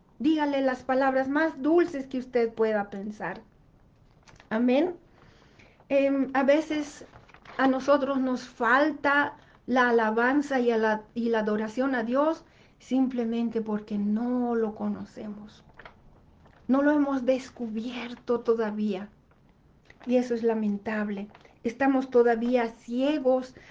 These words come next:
a la magnific-, a la, a la, eh, soberanía y a la gloria de Dios.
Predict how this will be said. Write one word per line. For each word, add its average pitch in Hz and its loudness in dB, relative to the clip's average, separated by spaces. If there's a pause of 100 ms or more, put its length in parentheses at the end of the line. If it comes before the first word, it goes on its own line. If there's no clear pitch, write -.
(220)
a 254 0
la 247 2
magnific-, 226 -2
a 214 -4
la, 226 -2
a 220 -4
la, 175 -6 (320)
eh, 226 2 (100)
soberanía 254 4 (640)
y 240 -2
a 240 0
la 226 0
gloria 247 0
de 196 -4
Dios. 190 -8